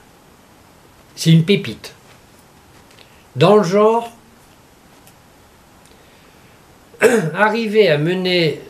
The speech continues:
il y en a beaucoup qui, qui emmènent jusqu'à la fin comme ça,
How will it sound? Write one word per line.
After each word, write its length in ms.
il 60
y 60
en 60
a 100
beaucoup 320
qui, 460
qui 160
emmènent 440
jusqu'à 340
la 140
fin 300
comme 200
ça, 260